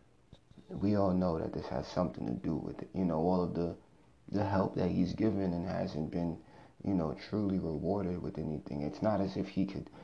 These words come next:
try to go for a championship opportunity. You know, we even run back the episode of, uh, Monday Night Raw where he was given a choice to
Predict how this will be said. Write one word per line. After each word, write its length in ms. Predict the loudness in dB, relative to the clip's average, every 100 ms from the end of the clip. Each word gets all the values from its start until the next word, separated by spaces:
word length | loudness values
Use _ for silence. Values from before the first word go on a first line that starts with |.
| -16
try 220 | -2 0
to 80 | 0
go 180 | 2 2
for 240 | 2 0
a 40 | 0
championship 760 | 2 2 4 4 2 0 2
opportunity. 760 | 2 2 -2 -2 0 0 -2 -6 -12 -20 -20 -20 -14 -4
You 120 | 2
know, 120 | 4
we 160 | 4 4
even 220 | 2 2
run 200 | 0 0
back 240 | 2 0 0
the 140 | -2
episode 440 | -2 -2 0 2 2
of, 120 | 0
uh, 200 | 0 2
Monday 340 | 2 2 2
Night 240 | 2 2 2
Raw 240 | 2 4
where 420 | 2 2 0 0 -4 -14 -20 _ _ _ -20 -20 -20 -20 -20 -20 -20 -10
he 160 | 2 4
was 160 | 6
given 320 | 6 6 6 4
a 80 |
choice 480 | 2 6 8 8 4 -4
to 300 | 0 2 0